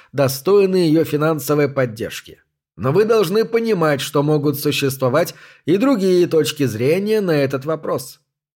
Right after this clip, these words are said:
«Меня они мало интересуют», — сказал Уэйн. «Мне не раз приходилось иметь дело с вашей фирмой к обоюдной выгоде», —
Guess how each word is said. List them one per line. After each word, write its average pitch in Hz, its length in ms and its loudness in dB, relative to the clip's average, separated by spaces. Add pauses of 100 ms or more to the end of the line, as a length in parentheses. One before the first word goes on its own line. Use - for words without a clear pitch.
(260)
«Меня 135 380 -2
они 120 160 0
мало 123 360 0
интересуют», — 120 760 -6 (160)
сказал 95 460 -8
Уэйн. 95 320 -6 (400)
«Мне 240 200 0
не 143 140 0
раз 117 220 -2
приходилось 131 600 -2
иметь 135 240 -2
дело 202 240 2
с - 100 -6
вашей 170 320 0
фирмой 170 460 -2 (260)
к - 60 -16
обоюдной 175 800 2
выгоде», — 131 680 0